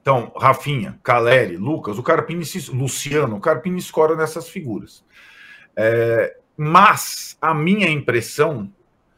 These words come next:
é que eu não concordo com o Zucca. Eu acho que não trocar o treinador é simplesmente adiar uma situação que o estádio já decretou.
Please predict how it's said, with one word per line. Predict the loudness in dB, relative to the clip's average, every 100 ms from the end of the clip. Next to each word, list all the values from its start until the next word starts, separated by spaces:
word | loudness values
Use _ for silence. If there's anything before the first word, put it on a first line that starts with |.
| _ _ _ _
é | 4 4
que | 2 -6 -2
eu | 2 2
não | 0 -4
concordo | -2 2 8 8 6
com | 0
o | -4
Zucca. | -4 -6 -6 -8 -4
Eu | 2 4
acho | 4 0
que | -6 -4
não | -2 2 4 4
trocar | 0 2 2 4 4 4 4
o |
treinador | 0 -2 0 -2 0 0
é | 0
simplesmente | -2 -6 -6 -4 -2 2
adiar | 2 4 4 4 4
uma | 0 -4
situação | 0 2 2 0 -6 -6
que | -8 -8
o |
estádio | -8 -4 0 2 0 2
já | 0
decretou. | 0 -6 -6 -6 -6 -12 -12